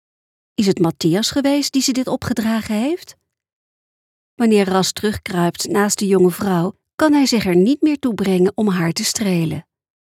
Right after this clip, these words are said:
Op de een of andere kromme manier voelt het aan alsof hij met andermans speelgoed aan het spelen is geweest. "En? Hoe rijdt ze?"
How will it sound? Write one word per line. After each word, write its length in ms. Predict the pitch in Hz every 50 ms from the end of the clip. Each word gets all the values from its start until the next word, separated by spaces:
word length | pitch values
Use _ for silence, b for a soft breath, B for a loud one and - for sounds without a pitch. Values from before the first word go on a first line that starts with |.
| _ _ _ _ _ _ _
Op 120 | - 277 -
de 120 | - -
een 140 | - 311 294
of 100 | 285 -
andere 340 | 285 277 262 247 226 220 -
kromme 340 | - - - 330 339 294 233
manier 520 | 208 196 190 190 240 285 254 160 147 165
voelt 260 | 180 - - 294 269 -
het 160 | 220 - -
aan 280 | - 302 269 208 180
alsof 260 | 175 180 - 233 214 -
hij 100 | 220 214
met 180 | 208 208 -
andermans 520 | - 240 247 233 208 180 165 160 160 - -
speelgoed 460 | - - - 339 302 - 208 180 -
aan 120 | 196 185
het 120 | 180 175 -
spelen 380 | - - 208 190 190 180 180
is 120 | 180 175 -
geweest. 560 | - 190 180 180 175 170 165 - - - - _ _ _ _ _ _ _ _ _ _ _ _ _ _ _ _ _ _ _ _ _ _ _ _ _
"En? 360 | - 185 185 196 240 302 - _ _ _ _ _ _ _ _ _ _ _ _ _
Hoe 120 | - 247
rijdt 260 | 220 240 254 262 254 -
ze?" 260 | - 208 202 277